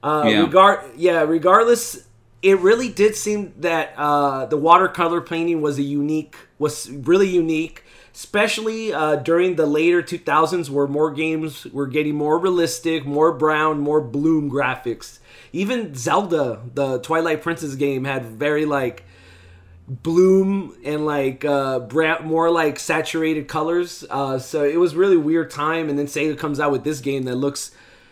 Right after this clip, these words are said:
Speaker 1: amazingly beautiful and colorful like a cartoon. So that
Speaker 2: Mm-hmm.
Speaker 1: was kind of weird. Uh, so what are your thoughts on the graphics of Valkyria Chronicles? Are you shocked that the Canvas in-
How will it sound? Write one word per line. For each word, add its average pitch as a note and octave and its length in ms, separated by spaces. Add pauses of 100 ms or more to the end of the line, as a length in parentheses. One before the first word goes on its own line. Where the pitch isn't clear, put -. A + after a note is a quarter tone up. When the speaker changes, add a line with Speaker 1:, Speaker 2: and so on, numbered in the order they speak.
(240)
Speaker 1:
amazingly D3+ 680
beautiful D#3 580
and C#3+ 140
colorful D#3 400
like C#3+ 120
a C3 60
cartoon. C#3+ 680 (280)
So D3+ 360
that - 40 (120)
Speaker 2:
Mm-hmm. F#3+ 80
Speaker 1:
was - 200
kind D3 220
of C#3 80
weird. C3+ 380 (440)
Uh, E3 160
so G#3 160
what A3+ 180
are C#4 40
your A3+ 220
thoughts G#3+ 240
on F#3 80
the D#3+ 80
graphics F3+ 460
of F3+ 80
Valkyria F#3 380
Chronicles? F#3 600
Are D3+ 160
you F3+ 140
shocked F#3+ 480
that E3 120
the D#3+ 80
Canvas E3+ 840 (100)
in- E3+ 300